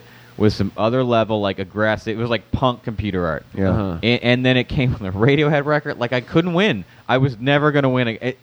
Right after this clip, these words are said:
Speaker 1: they're so good. Tom York, legit interesting visual artist.
Speaker 3: Mm-hmm.
Speaker 1: And, like, it's just, it's perfect.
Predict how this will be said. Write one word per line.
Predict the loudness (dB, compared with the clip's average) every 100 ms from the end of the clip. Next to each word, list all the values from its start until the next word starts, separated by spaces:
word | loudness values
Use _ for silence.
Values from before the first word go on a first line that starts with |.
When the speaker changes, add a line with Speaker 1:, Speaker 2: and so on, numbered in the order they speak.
| -8
Speaker 1:
they're | -6
so | -6 0 2 2
good. | 0 -4 -6 _ -4
Tom | -2 0
York, | 0 -2 -2
legit | -4 -4 -2 2 2 2
interesting | -4 -4 -6 -6 -4 2
visual | 2 2 2
artist. | 2 -2 -8 -12
Speaker 3:
Mm-hmm. | -6 -4 -4 -6 -10 0
Speaker 1:
And, | 2 2 0
like, | 0 0 -2 -4
it's | -4 -2
just, | -2 -2 -2 0
it's | 0 0
perfect. | -2 0 2 0 -4